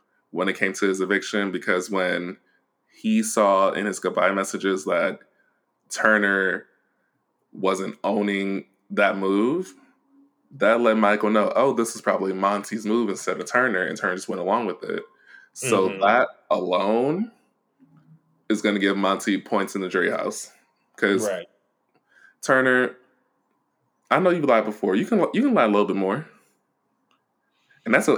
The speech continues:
Speaker 1: that's an easy lie that no one can corroborate with anybody.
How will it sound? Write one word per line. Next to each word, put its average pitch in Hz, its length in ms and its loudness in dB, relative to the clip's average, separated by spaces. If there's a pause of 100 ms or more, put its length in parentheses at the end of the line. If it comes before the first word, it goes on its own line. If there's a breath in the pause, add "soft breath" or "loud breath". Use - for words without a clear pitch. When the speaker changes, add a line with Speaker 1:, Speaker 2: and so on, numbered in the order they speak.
(140)
Speaker 1:
that's 98 300 0
an - 80 2
easy 151 200 0
lie 110 200 4
that 104 140 0
no 110 140 2
one 110 120 0
can 104 540 -2 (720)
corroborate 98 520 2
with 90 120 -2
anybody. 87 440 -2